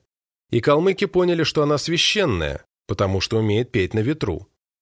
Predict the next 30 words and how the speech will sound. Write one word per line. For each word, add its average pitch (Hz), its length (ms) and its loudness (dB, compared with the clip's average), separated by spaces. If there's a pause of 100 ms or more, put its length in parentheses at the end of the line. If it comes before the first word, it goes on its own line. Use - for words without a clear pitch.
(460)
Калмыки 170 480 2
назвали 151 440 2
ее 147 360 2
Багдо 131 540 0 (560)
и 135 80 2
остались 143 520 2
жить 156 300 0
там, 160 200 4
где 131 200 0
поет 135 320 2
Багдо, 143 420 2
на 98 160 2
Нижней 127 320 2
Волге, 92 560 0
между 110 320 2
Саратовом 156 680 0
и - 140 -4
Астраханью. 69 680 -2 (840)
К - 80 -12
тому 135 260 4
времени 143 360 2
калмыки 151 500 0
уже 156 220 2
отступили 151 500 0
от 123 120 2
древней 131 360 0
веры 123 300 2
в 110 80 -4
бога 123 300 0
Тенгри, 92 580 -2